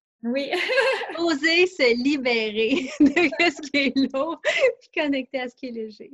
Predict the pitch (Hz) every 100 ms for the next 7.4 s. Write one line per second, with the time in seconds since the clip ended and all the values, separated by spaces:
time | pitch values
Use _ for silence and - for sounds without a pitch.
0 | 220 277 311 330 - 269 320 - 587 659
1 | 523 427 - 311 320 302 - - 294 302
2 | 294 - - - - _ 247 240 247 359
3 | - 277 254 240 240 - - 330 330 _
4 | 240 240 254 320 359 277 247 240 285 311
5 | - 254 233 233 214 214 220 - 226 208
6 | 247 262 240 226 247 269 226 202 202 226
7 | 214 220 247 294